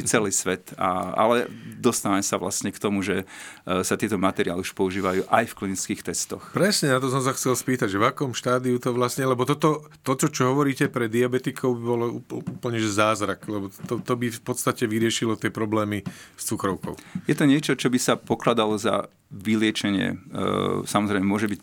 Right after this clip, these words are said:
Speaker 1: polemika okolo toho, že či je to naozaj vyliečenie cukrovky, lebo cukrovka sa nedá vyliečiť svojím
Speaker 2: Mhm.
Speaker 1: spôsobom, ale takáto náhrada inzulínu by, e, bez toho, aby sa museli podávať imunosupresívne látky, keďže ten polymér ochraňuje, e, transplantované ostrovčeky pred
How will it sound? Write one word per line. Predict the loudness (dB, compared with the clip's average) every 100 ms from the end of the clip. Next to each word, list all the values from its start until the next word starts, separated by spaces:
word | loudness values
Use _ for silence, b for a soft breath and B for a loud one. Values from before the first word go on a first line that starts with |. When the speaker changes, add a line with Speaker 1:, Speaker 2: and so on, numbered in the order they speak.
| -2
Speaker 1:
polemika | 2 4 4 0 0
okolo | -4 -4 -2 0
toho, | 0 0
že | 0 -2
či | -2
je | 0
to | 2
naozaj | 2 2 -2
vyliečenie | 0 2 2 2 -2 -4
cukrovky, | -2 -2 0 0
lebo | -2
cukrovka | -4 -4 -2 -2
sa | -2 0
nedá | 2 2 2 0
vyliečiť | 0 0 2 2 0 -2
svojím | -2 0 0
Speaker 2:
Mhm. |
Speaker 1:
spôsobom, | 0 0 0 0 2
ale | 2 0 B B B B
takáto | 2 4 2 2
náhrada | 2 4 4 2 2 0
inzulínu | 2 0 2 0 2 0 0 -2 B B B B -4
by, | 2 2
e, | 4 2 2 0
bez | 0 2 2
toho, | 2 2
aby | 0 -2
sa | -4
museli | -2 -2
podávať | 0 2 0 0
imunosupresívne | 0 0 -2 -4 -2 -2 0 0
látky, | 0 0 -2 -2 -2 -2
keďže | -6 -6 -2
ten | -2
polymér | 2 2 2 0 -2
ochraňuje, | -4 0 0 2 0 -2
e, | B B B B -2 0 2 0 0 -2 -2 -2 0
transplantované | 2 2 0 0 0 0
ostrovčeky | -2 0 -2 -2 -4
pred | 0 0